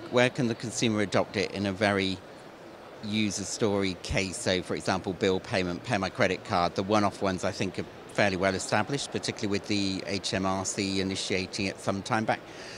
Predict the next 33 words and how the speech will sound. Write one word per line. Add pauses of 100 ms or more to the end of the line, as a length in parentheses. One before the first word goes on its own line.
(240)
Um,
but
I'm
sure
there
are
a
lot
of
journeys
where
it's
not
clearly (440)
understood
what
the
benefits
are
using (160)
I-,
A
I
S
and
data
and (260)
what (260)
value
that
data
is. (460)
Um,